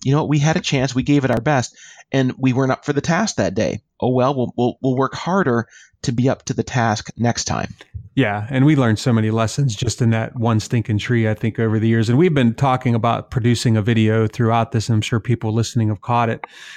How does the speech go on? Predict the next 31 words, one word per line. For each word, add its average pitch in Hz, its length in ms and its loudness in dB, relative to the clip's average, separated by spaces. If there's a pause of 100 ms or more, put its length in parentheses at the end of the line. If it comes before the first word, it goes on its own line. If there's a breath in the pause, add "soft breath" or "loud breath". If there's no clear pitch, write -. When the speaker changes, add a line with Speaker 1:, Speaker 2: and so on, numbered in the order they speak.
(120 loud breath)
Speaker 2:
And 135 80 0
I 143 60 4
wanna 165 160 2
jump 127 240 0
to 120 100 -4
that 107 220 0
a 104 40 -4
second, 113 320 -6
because 117 240 -4
I 127 60 2
think, 120 320 -2 (1200 loud breath)
uh, - 180 -8 (440)
several 135 340 2
years 120 280 2
ago, 120 240 0
you 117 200 2
were, 113 380 0
you 113 140 0
had 113 140 0
this, 120 200 -2
this 127 240 -4
dream, 120 360 2
this 107 200 0
idea, 113 240 0
you 113 100 2
wanted 113 200 0
to 110 40 -4
produce 113 460 -4
your 113 140 0
own 113 160 2
video. 117 520 0